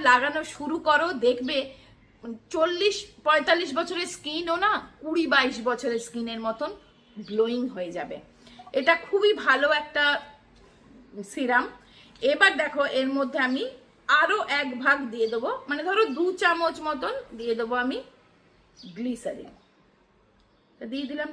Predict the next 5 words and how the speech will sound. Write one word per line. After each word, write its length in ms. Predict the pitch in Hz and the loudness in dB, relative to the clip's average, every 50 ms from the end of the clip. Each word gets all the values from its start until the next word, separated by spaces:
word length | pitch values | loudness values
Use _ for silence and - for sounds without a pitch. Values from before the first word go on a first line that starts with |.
| 247 | -6
দু 60 | 233 254 247 - | -6 -6 -8 -6
চামচ 300 | - 269 262 262 262 262 254 254 | -6 -4 -4 -4 -4 -4 -4 -6
মতন 220 | 254 254 262 254 254 226 190 | -6 -4 -4 -4 -4 -4 -6
গ্লিসারিন। 460 | 208 214 226 220 - 240 226 254 277 311 - - - - _ _ _ _ _ _ _ _ _ _ _ _ _ - - - _ - - _ _ _ _ - - - _ - - - - _ - | -10 -12 -12 -12 -12 -10 -8 -8 -8 -8 -12 -16 -20 -20 _ _ _ _ _ _ _ _ _ _ _ _ _ -20 -20 -20 _ -20 -20 _ _ _ _ -20 -20 -20 _ -20 -20 -20 -10 _ 0
আর 80 | 254 | 0